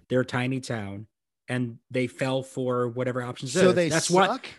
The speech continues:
Speaker 1: well, that's why
Speaker 2: I know
Speaker 1: she
Speaker 2: plenty of people in tiny towns that don't suck.
Speaker 1: It puts Julie Bowen's character, Violet Valentine, in a position to end up with somebody like Kevin James's, uh, Sergeant Steve Downey, who is definitely the wrong fit for, uh, for her, absolutely. Um,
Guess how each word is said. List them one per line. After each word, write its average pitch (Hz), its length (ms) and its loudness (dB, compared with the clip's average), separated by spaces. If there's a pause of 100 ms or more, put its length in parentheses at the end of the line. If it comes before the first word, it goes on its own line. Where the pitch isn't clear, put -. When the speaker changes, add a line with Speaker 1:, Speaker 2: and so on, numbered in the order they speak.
Speaker 1:
well, 165 100 6
that's 196 240 2
why 190 140 2
Speaker 2:
I - 40 4
know 427 80 4
Speaker 1:
she - 120 2
Speaker 2:
plenty 480 180 4
of 480 80 4
people 285 300 2
in 190 100 0
tiny 165 320 -4
towns 147 280 -6
that 139 120 -6
don't 139 200 -8
suck. - 580 -12
Speaker 1:
It 156 200 -2
puts 208 260 0
Julie 165 220 4
Bowen's 139 300 2
character, 117 360 -4
Violet 117 280 -4
Valentine, 123 600 -6
in 139 100 -8
a 131 60 -6
position 123 600 -4 (260)
to - 180 -8
end 147 220 0
up 135 260 -6
with 143 140 -6
somebody 143 580 -2
like 135 600 -2
Kevin 160 300 0
James's, 156 540 -2
uh, 131 400 -2
Sergeant 139 380 -2
Steve 156 240 -4
Downey, 202 460 -2
who 151 220 4
is 131 380 0 (320)
definitely 165 380 4
the 131 120 4
wrong 135 400 4
fit - 440 -2
for, 110 260 -4
uh, 104 160 -8
for - 160 -10
her, 120 180 -2
absolutely. 117 760 -6 (420)
Um, 95 360 -8